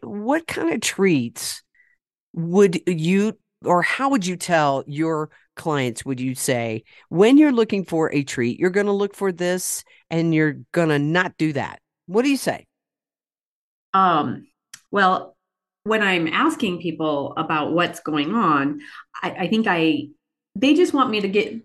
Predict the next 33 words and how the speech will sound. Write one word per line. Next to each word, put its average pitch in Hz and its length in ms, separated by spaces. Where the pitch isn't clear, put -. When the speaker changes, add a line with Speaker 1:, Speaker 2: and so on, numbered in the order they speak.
Speaker 2:
kinda 190 220
like 160 180
you. - 180
I, 233 300
turkey 330 300
to 277 80
beef, 240 600
there's 220 140
a 208 60
problem 208 260
with 190 100
the 185 80
beef. - 280
No, 269 500
probably 220 360
not, 156 400
right? 165 300
We 277 200
have 247 220
to 208 120
ask, 180 280
how 170 140
many 190 140
more 170 140
questions 156 340
do 151 80
we 143 80
ask? - 240
The 190 60
devil's 262 480
in 202 380
the 180 180
details. 170 920